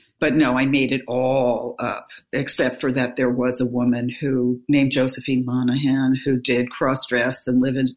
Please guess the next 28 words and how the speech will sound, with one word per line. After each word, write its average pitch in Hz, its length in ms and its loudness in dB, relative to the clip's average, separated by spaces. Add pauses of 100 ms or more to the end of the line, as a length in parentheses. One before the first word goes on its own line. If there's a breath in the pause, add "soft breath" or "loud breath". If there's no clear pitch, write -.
(300)
a 135 80 0
man 131 300 2
in 131 80 4
the 127 60 4
West. 123 600 0
And 131 460 2 (1120 loud breath)
he, 143 520 2
they, 139 580 0 (340)
she 135 640 0
was 135 600 0
a 135 80 0
society 131 640 -2
girl 123 240 -2
from 120 220 -6
Buffalo, 123 440 -2
New 120 160 0
York, 120 400 0
named 123 220 2
Josephine 127 500 -2
Monahan, 127 720 2
who 139 200 -2
did 131 220 0
have 127 160 -6
a 123 40 -18
child 123 380 -4
out 117 140 -4
of 123 120 -10
wedlock. 120 540 -8